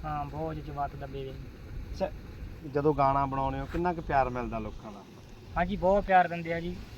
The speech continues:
Speaker 1: ਕਿਤੇ ਕਿਤੇ ਰੀਲ ਚੱਲ ਵੀ ਜਾਂਦੇ ਕਿਤੇ ਕਿਤੇ ਨਹੀਂ, ਬਹੁਤ, ਕਈ ਵਾਰ ਤਾਂ ਮਿਲੀਅਨ ਹੀ ਚੱਲਦੀਆਂ ਫਿਰ।
Speaker 2: ਹੂੰ।
Speaker 1: ਹਾਂਜੀ।
Speaker 2: ਅੱਛਾ, ਹੁਣ ਤੱਕ ਜਿੰਨੇ ਵੀ ਕਲਾਕਾਰਾਂ ਦੇ ਤੁਸੀਂ ਗੀਤ ਬਣਾਏ ਆ, ਉਹਨਾਂ ਦੀ ਤਰਜ਼ ਤੇ ਕਿਸੇ ਨੇ, ਅਹ, ਤੁਹਾਡੇ ਨਾਲ ਸੰਪਰਕ ਜਾਂ ਤੁਹਾਡੇ ਤੱਕ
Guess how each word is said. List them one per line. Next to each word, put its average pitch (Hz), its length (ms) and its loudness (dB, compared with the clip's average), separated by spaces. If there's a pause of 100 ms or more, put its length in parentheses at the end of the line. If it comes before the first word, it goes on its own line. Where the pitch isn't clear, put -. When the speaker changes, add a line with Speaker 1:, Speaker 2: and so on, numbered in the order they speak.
(920)
Speaker 1:
ਕਿਤੇ 202 200 -2
ਕਿਤੇ 196 280 0 (460)
ਰੀਲ 196 200 0
ਚੱਲ 170 260 6
ਵੀ 170 80 0
ਜਾਂਦੇ 165 200 0
ਕਿਤੇ 160 120 0
ਕਿਤੇ 156 140 2
ਨਹੀਂ, 151 240 -4
ਬਹੁਤ, 160 300 0 (440)
ਕਈ 180 120 2
ਵਾਰ 180 100 2
ਤਾਂ 170 100 2
ਮਿਲੀਅਨ 180 260 2
ਹੀ 190 40 0
ਚੱਲਦੀਆਂ 135 400 0
ਫਿਰ। 135 80 -6 (320)
Speaker 2:
ਹੂੰ। 131 400 -4 (280)
Speaker 1:
ਹਾਂਜੀ। 147 180 -10 (180)
Speaker 2:
ਅੱਛਾ, 233 160 4
ਹੁਣ 170 220 4
ਤੱਕ 175 340 2 (100)
ਜਿੰਨੇ 147 360 2
ਵੀ 170 320 4
ਕਲਾਕਾਰਾਂ 139 520 2
ਦੇ 131 120 -10
ਤੁਸੀਂ 135 240 -8
ਗੀਤ 127 280 -6
ਬਣਾਏ 117 400 -4
ਆ, 113 40 -6
ਉਹਨਾਂ 123 200 -6
ਦੀ 131 160 -6
ਤਰਜ਼ 110 300 -6
ਤੇ 156 120 -6 (520)
ਕਿਸੇ 190 220 0
ਨੇ, 196 240 2
ਅਹ, 147 520 -6 (300)
ਤੁਹਾਡੇ 156 280 6
ਨਾਲ 147 160 0
ਸੰਪਰਕ 139 420 -2 (540)
ਜਾਂ 143 380 0
ਤੁਹਾਡੇ 151 300 2
ਤੱਕ 131 180 -2